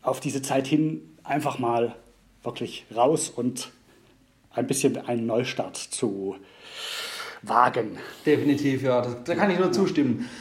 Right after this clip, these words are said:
Speaker 2: Die Frage ist jetzt natürlich, wohin zieht es die meisten Leute, äh, primär? Ich meine, Europa hat jetzt wieder die Grenzen geöffnet, aber international ist das Reisen noch nicht so ganz möglich.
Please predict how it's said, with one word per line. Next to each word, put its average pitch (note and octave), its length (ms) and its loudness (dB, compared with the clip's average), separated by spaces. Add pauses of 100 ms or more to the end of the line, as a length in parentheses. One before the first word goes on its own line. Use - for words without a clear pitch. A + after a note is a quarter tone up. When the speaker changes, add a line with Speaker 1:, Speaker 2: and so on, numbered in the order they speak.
(160)
Speaker 2:
Die E3 80 2
Frage F#3 360 4
ist B3 100 -2
jetzt B3 120 -2
natürlich, A#3 580 4 (340)
wohin A#3 1120 4
zieht G#3 400 2
es G3 220 -4
die G3+ 80 -2
meisten E3 560 2
Leute, C#3+ 960 4
äh, C3+ 40 -8
primär? B2 540 2 (320)
Ich D3+ 180 -2
meine, D#3 360 4
Europa G3+ 420 6
hat G3+ 100 4
jetzt F3+ 140 0
wieder E3+ 140 2
die D#3 100 -6
Grenzen A3+ 460 2
geöffnet, A#3+ 460 2
aber F#3+ 160 0
international G#3 680 2
ist F#3 140 -2
das F3 160 -8
Reisen E3 280 2
noch E3 120 2
nicht F#3 200 4
so - 80 -2
ganz A#3 300 2
möglich. A#3 580 4